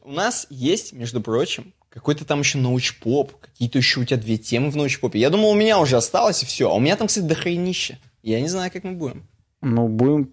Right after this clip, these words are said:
Speaker 2: галопом по Европам.
Speaker 1: Ну, давай, фитнес,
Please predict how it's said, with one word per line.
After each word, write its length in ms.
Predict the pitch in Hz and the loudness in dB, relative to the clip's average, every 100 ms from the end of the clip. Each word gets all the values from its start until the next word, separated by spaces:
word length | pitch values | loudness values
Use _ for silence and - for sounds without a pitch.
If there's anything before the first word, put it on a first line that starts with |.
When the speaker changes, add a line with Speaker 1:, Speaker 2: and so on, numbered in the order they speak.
| - | -6
Speaker 2:
галопом 540 | 127 123 120 139 160 | 0 2 4 2 0
по 80 | 127 | 2
Европам. 520 | 113 110 135 156 135 - _ _ _ _ - | 2 4 2 -2 -6 -12 _ _ _ _ -4
Speaker 1:
Ну, 140 | 131 | 0
давай, 300 | 143 143 127 | 2 4 4
фитнес, 500 | 170 151 208 190 - | 0 -4 -2 -2 -4